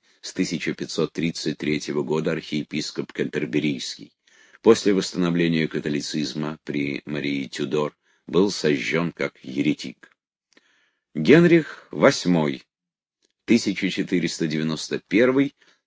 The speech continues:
тысяча пятьсот сорок седьмой годы, король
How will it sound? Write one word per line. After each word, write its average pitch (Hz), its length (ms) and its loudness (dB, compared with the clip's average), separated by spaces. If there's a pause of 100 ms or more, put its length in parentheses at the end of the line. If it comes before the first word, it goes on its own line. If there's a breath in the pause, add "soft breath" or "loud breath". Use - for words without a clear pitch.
тысяча 117 760 2 (320)
пятьсот - 520 2
сорок 95 520 0
седьмой 80 500 -2
годы, 67 480 -2 (600)
король 92 400 8